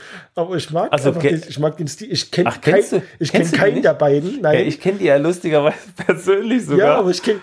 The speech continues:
Speaker 1: ich
Speaker 2: Aber
Speaker 1: kenn
Speaker 2: nee, so persönlich auch nicht, aber,
Speaker 1: aber ich,
Speaker 2: äh, ich hab
Speaker 1: ich,
Speaker 2: sie schon mal
Speaker 1: ich
Speaker 2: die
Speaker 1: kenn,
Speaker 2: Hand-,
Speaker 1: ich kenn,
Speaker 2: Handshaking gehabt
Speaker 1: ich,
Speaker 2: schon mal.
Speaker 1: ich, ich kenn beide mittlerweile durch den Podcast und ich mag die Art wirklich sehr gern und ich
Speaker 2: Oh,
Speaker 1: hoffe, das
Speaker 2: das
Speaker 1: geht
Speaker 2: muss
Speaker 1: noch ein
Speaker 2: ich,
Speaker 1: Stück weiter.
Speaker 2: das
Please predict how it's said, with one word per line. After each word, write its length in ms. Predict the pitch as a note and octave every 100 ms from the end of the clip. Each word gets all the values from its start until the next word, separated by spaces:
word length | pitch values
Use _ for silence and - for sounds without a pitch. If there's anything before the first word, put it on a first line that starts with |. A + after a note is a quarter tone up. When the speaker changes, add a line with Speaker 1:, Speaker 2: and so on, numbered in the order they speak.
| - -
Speaker 1:
ich 80 | C3
Speaker 2:
Aber 140 | C3+
Speaker 1:
kenn 80 | C3
Speaker 2:
nee, 280 | B2+ B2 B2
so 140 | - C3+
persönlich 440 | C3+ B2 B2+ B2
auch 140 | A2+
nicht, 200 | E3 D3
aber, 360 | A2 B2 B2 A#2+
Speaker 1:
aber 160 | - B2+
ich, 120 | B2
Speaker 2:
äh, 40 | B2
ich 100 | D3+
hab 80 | C#3+
Speaker 1:
ich, 60 |
Speaker 2:
sie 120 | D3
schon 180 | C3+ D3
mal 180 | D3 D3
Speaker 1:
ich 120 | C#3+
Speaker 2:
die 80 | C#3+
Speaker 1:
kenn, 80 | D#3
Speaker 2:
Hand-, 240 | E3 F3 F3
Speaker 1:
ich 160 | -
kenn, 100 | D#3+ G3
Speaker 2:
Handshaking 540 | A3 - C#3+ C#3 C3
gehabt 160 | C3 C3
Speaker 1:
ich, 100 | C3+
Speaker 2:
schon 140 | D3
mal. 160 | F#3 E3 - -
Speaker 1:
ich, 40 | F3
ich 60 | -
kenn 240 | E3 D#3
beide 260 | E3 D#3+ F#3
mittlerweile 400 | F3+ G3 F3+ F3+
durch 140 | F3+ E3+
den 160 | D#3+
Podcast 560 | C#3 F#3+ - E3 F3+ -
und 80 | D#3
ich 140 | B2
mag 280 | D3 D#3 -
die 140 | F3
Art 300 | E3 D3+ D3
wirklich 400 | C#3+ C#3 C3 - - _ -
sehr 340 | - D3+ D#3+
gern 340 | D#3 D3 F#3+ B3
und 140 | D#3+
ich 80 | B2+
Speaker 2:
Oh, 60 |
Speaker 1:
hoffe, 100 | B2
das 80 | A#2+
Speaker 2:
das 80 | B2
Speaker 1:
geht 100 | -
Speaker 2:
muss 80 | -
Speaker 1:
noch 60 | D3+
ein 100 | D3
Speaker 2:
ich, 60 |
Speaker 1:
Stück 220 | - C#3
weiter. 320 | C3+ D#3 E3 -
Speaker 2:
das 320 | C3+ -